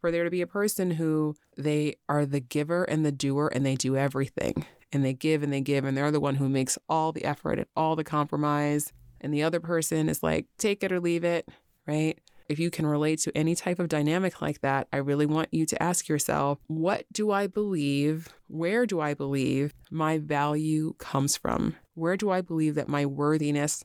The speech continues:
comes from?" What do I believe makes me worthy of having love? And it's important, remember we talked about self-compassion,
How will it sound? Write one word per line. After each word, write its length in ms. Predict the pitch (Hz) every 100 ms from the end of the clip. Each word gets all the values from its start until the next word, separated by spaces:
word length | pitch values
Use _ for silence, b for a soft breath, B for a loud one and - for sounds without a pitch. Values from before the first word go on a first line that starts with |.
| _ -
comes 360 | - 147 147
from?" 340 | - - - - - - - - -
What 220 | 160 208
do 160 | 226 226
I 120 | 202
believe 640 | 190 175 165 160 156 151
makes 560 | 143 151 156 180 - -
me 460 | 151 147 143 139 _ _ _ _ b b -
worthy 480 | 147 160 165 165
of 80 | 151
having 480 | - - 151 147 131
love? 400 | 139 147 85 156 - _ -
And 340 | 170 160 143 - -
it's 180 | 143
important, 800 | 151 139 190 185 156 151 - - _ _ -
remember 400 | 143 151 156 151
we 80 | -
talked 300 | - 147 156
about 200 | 151 -
self-compassion, 960 | 151 147 - - 202 185 180 170 185